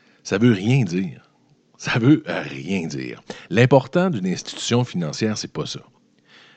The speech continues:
Le, le nerf de la guerre, là où ça joue avec une institution financière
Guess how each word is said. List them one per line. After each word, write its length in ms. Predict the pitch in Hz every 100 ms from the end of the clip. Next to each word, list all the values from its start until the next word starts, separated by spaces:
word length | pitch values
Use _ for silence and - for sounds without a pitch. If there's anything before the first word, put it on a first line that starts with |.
| _ _ -
Le, 360 | 90 120 131 -
le 140 | 117
nerf 580 | 117 123 135 165 120 82
de 60 | 80
la 120 | 73
guerre, 320 | 76 85 82
là 80 | 175
où 120 | 180
ça 220 | - 85
joue 320 | 80 80 139
avec 240 | 104 80 80
une 140 | 73
institution 340 | 78 - - 85
financière 720 | - 67 55 - 80 -